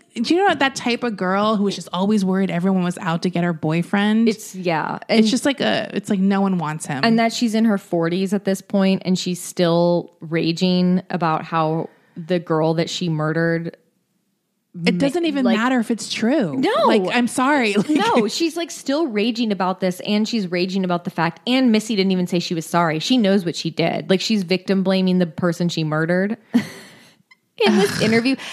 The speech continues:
Speaker 2: And she's, like, trying to sell her book. It's like she's not doing a very good job being promotional. She has,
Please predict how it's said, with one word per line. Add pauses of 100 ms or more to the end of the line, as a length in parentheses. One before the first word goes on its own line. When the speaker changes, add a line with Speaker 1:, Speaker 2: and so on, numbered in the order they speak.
(100)
Speaker 2:
And
she's,
like,
trying
to
sell
her
book.
It's
like
she's
not
doing
a
very
good
job
being
promotional.
She
has,